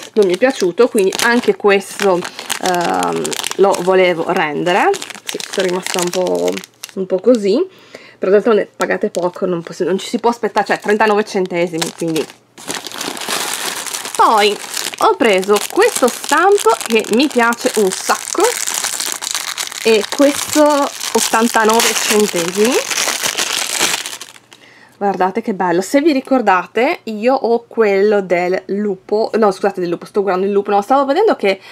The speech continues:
hanno messo il forello qui, ma, cioè scusa, che senso ha mettere il forellino qui e dopo lo tieni così?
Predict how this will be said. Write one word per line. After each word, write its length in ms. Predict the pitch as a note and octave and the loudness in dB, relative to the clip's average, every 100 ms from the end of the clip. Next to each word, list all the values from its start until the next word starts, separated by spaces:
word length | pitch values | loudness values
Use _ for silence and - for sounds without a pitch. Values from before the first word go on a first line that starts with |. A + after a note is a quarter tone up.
| - - - | -20 -20 -6
hanno 200 | - F4+ | 2 4
messo 280 | E4 G#3 - | 4 2 0
il 80 | A3 | 0
forello 520 | - A#3 C#4+ E4 A3 | 2 4 6 4 2
qui, 500 | - F#3 E3 G3 E4+ _ _ _ _ _ | -2 -6 -2 -2 -4 _ _ _ _ _
ma, 180 | A3 G#3+ - _ _ _ | -2 -2 -4 _ _ _
cioè 120 | - G3 | -16 -16
scusa, 280 | - F#3+ | -12 -8
che 100 | F#3 | -6
senso 320 | G3 C4+ C4+ A3 | -6 -4 -2 0
ha 140 | G3+ | 2
mettere 340 | G3 G3 G#3 | 2 0 0
il 300 | G3 G3+ G3+ - | 0 0 0 -4
forellino 680 | - - G3 G#3 A#3 B3+ - | -20 -6 -2 0 0 0 -2
qui 400 | - A#3 B3+ - | -4 -2 -2 -2
e 120 | G3+ | -2
dopo 220 | A3 - | -2 -2
lo 80 | G#3 | -6
tieni 260 | G3 G3 F#3+ | -2 -2 -2
così? 420 | F3+ E3+ F#3 | -6 -8 -8